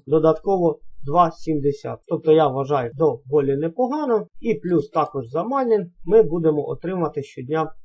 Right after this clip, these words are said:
по одному долару. І також тут є стейкінг, але поки що тут невелика кількість токенів, які ми можемо стейкати,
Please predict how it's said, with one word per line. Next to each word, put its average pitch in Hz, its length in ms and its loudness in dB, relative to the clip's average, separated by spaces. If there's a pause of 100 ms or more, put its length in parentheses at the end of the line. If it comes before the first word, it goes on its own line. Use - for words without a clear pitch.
по 190 280 2
одному 151 540 2
долару. 123 560 2
І 233 120 -4
також 175 360 2 (160)
тут 143 160 -6 (240)
є 143 240 0
стейкінг, 226 560 -6 (120)
але 147 340 -2
поки 143 220 -4
що - 180 -14
тут 139 200 -8 (400)
невелика 147 500 2
кількість 127 520 -10
токенів, 135 440 -4
які 151 440 -2
ми 143 120 2
можемо 131 560 -4
стейкати, 180 760 -4